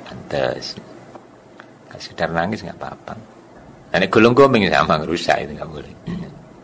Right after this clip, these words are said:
Memang di Arab itu ada kayak berteriak gitu bersama, "Umi," <laughs> kalau ibunya mati itu. Jadi ada kayak kur nangis,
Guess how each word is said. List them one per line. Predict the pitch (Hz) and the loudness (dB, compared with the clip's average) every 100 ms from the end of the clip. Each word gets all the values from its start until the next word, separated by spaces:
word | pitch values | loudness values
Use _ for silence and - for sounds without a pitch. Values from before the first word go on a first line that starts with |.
| - - - - - - - - - | -20 -20 -20 -20 -20 -20 -20 -16 0
Memang | 110 135 139 127 | 4 6 4 0
di | - 104 | 0 4
Arab | 104 117 120 | 6 6 2
itu | 151 | 4
ada | 131 95 92 - - - | 4 4 2 -8 -20 0
kayak | 113 107 - - | 2 2 -2 -2
berteriak | 101 - 123 135 127 - | -2 2 6 6 6 2
gitu | 113 90 | 0 -2
bersama, | 76 - 76 76 73 73 110 | -2 -2 -2 -2 -6 -6 0
"Umi," | 135 151 147 143 143 139 139 120 90 82 87 - | 2 2 0 -4 -4 -6 -6 -4 -4 -6 -8 -12
<laughs> | - - - - | -18 -20 -20 -12
kalau | - 82 | -8 -8
ibunya | 82 85 80 | -8 -8 -6
mati | 78 76 71 73 | -6 -8 -8 -16
itu. | - - - - | -18 -20 -20 -18
Jadi | - 76 95 - | -14 -10 -8 -8
ada | 87 - 82 | -8 -8 -6
kayak | 90 - | -6 -6
kur | - 117 92 | 2 2 2
nangis, | 92 87 90 90 - | -2 -2 -2 -4 -8